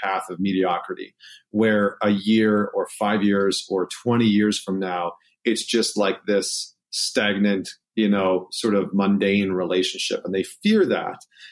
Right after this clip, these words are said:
And it becomes oftentimes the thing that, that they live into. So, um, I would just love to get your perspective a little bit on, on what starts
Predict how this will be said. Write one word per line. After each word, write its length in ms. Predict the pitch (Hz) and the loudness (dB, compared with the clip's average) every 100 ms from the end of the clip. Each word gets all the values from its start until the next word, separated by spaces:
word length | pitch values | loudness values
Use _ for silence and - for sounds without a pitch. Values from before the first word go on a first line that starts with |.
| _ - | _ -2
And 140 | 117 | 2
it 180 | 120 120 | 2 2
becomes 480 | 113 113 139 151 131 | -2 0 0 2 2
oftentimes 540 | 123 - 107 113 104 | 0 0 -2 0 0
the 140 | 101 98 | 0 -2
thing 500 | 110 107 104 104 - | 2 4 4 2 0
that, 240 | 101 98 - - | -2 -2 -4 -2
that 220 | 101 98 | -2 0
they 100 | 101 | 0
live 240 | 95 98 | 2 2
into. 400 | 101 101 - - | 2 2 0 -8
So, 400 | - - 104 98 - - - _ - | -6 0 2 0 -4 -20 -20 _ -4
um, 200 | 196 208 | -2 0
I 60 | 269 | 2
would 80 | - | 0
just 200 | - - | 0 0
love 140 | 139 | 0
to 60 | 123 | 2
get 160 | 120 110 | 0 2
your 100 | 104 | 0
perspective 400 | 104 - 107 104 | -2 -2 -2 -2
a 40 | 95 | -2
little 320 | 98 120 131 | 2 2 2
bit 200 | 101 92 | 2 0
on, 260 | 95 98 - | -2 -4 -6
on 360 | 101 101 101 101 | -2 2 2 0
what 440 | 104 104 135 202 - | -2 0 0 0 -6
starts 340 | - - 139 | -10 -4 -4